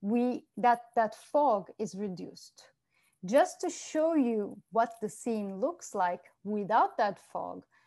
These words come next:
I have processed these images to take the fog out. And that's the second row. Now compare the second row to the first row. That backscatter, that occluding layer of fog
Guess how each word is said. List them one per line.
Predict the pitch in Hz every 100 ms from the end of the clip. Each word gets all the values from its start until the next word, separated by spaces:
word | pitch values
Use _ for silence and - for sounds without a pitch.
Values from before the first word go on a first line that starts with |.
| _ _ _ _ _
I | 233 320
have | 339 320
processed | - 277 285 285 247 - 220
these | 214 214 214
images | 240 226 196 190
to | -
take | - 208 -
the | 202
fog | - 190 190 185 _
out. | 180 - _ - _ _ _ _ _ _ _ _ _ _ _
And | 240 262
that's | 339 339
the | 294
second | 277 - 285 233 190 180
row. | - 156 _ _
Now | 262 277
compare | 311 302 294 330 349
the | 285
second | 277 - 320 330 277
row | 254 254
to | 262 233
the | 208
first | - 240 247 254 - -
row. | 180 - 262 - _ _ _ _ _ _ _ _
That | 247 262 208
backscatter, | 302 330 - - 254 214 202 214
that | 214 214
occluding | 220 _ 320 285 294
layer | 262 262 233
of | 214
fog | - - 285 262 240